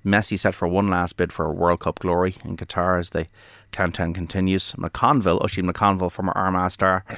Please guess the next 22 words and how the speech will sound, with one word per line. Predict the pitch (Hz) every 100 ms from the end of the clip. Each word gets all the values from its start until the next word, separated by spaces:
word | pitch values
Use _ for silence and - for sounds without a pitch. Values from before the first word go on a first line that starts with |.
| - - - -
"Mayo | 104 113 101
backroom | 110 - 101 98
egos | 110 101 101 -
spell | - 110
trouble." | 110 123 139 104 _ _ - - _ -
So | - 92
he | 95
says | - 95
that | 95 -
Kevin | 101 104 98
Stay | - 101 107
will | 101 98 95 101 - - - _ -
struggle | - 104 98 107
to | 104
manage | 104 104
the | - -
egos | 123 139 90 78
in | 76
the | 80
Mayo | 78 78
backroom | 80 - -
team. | 87 85 80